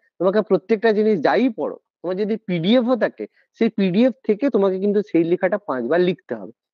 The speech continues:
তাহলে একমাত্র সেটা তোমার মাথায় আসবে। পরীক্ষার হলে পিডিএফ নিয়ে যেয়ে কেউ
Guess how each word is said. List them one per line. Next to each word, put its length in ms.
তাহলে 240
একমাত্র 400
সেটা 200
তোমার 200
মাথায় 340
আসবে। 180
পরীক্ষার 380
হলে 140
পিডিএফ 340
নিয়ে 200
যেয়ে 180
কেউ 120